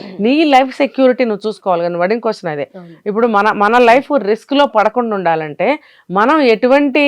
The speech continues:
Speaker 1: ఆ, విషయాల్ని మనం తెలుసుకోవాలి, ఎలా మనం ఫాలో అవ్వాలి, మన జాగ్రత్తలో మనం ఎలా ఉండాలి. మన జాగ్రత్తలో మనం లేకపోబట్టే కదా ఇప్పుడు అమ్మాయి అంత అల్లరి పడింది, చివరికి కేసులు పెట్టుకోవాల్సి వచ్చింది. నువ్వు ముందేమో ఎంతో అట్రాక్షన్గా లవ్ చేసావు, అతనితో ఉంటున్నావు,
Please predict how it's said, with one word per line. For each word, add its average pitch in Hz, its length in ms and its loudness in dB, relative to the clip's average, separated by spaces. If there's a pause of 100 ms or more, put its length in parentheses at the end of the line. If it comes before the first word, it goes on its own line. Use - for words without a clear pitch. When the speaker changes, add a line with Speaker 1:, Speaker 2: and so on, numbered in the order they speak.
(420)
Speaker 1:
ఆ, 214 320 2
విషయాల్ని 220 580 0
మనం 208 460 -4
తెలుసుకోవాలి, 185 560 -2
ఎలా 214 180 2
మనం 220 240 -2
ఫాలో 170 300 0
అవ్వాలి, 147 360 -4 (300)
మన 226 160 2
జాగ్రత్తలో 254 520 4
మనం 214 240 0
ఎలా 202 260 4
ఉండాలి. 156 380 -2 (580)
మన 226 140 0
జాగ్రత్తలో 254 480 2
మనం 254 260 0
లేకపోబట్టే 226 600 2
కదా 165 140 2
ఇప్పుడు 202 220 -2
అమ్మాయి 190 560 0 (260)
అంత 208 200 0
అల్లరి 240 280 6
పడింది, 226 320 0
చివరికి 202 360 -2
కేసులు 208 320 -4
పెట్టుకోవాల్సి 196 500 -6
వచ్చింది. 170 300 -10 (260)
నువ్వు 208 200 4
ముందేమో 254 320 6
ఎంతో 247 220 4
అట్రాక్షన్గా 220 680 2
లవ్ 196 240 0
చేసావు, 208 340 -2
అతనితో 196 380 0
ఉంటున్నావు, 165 560 -4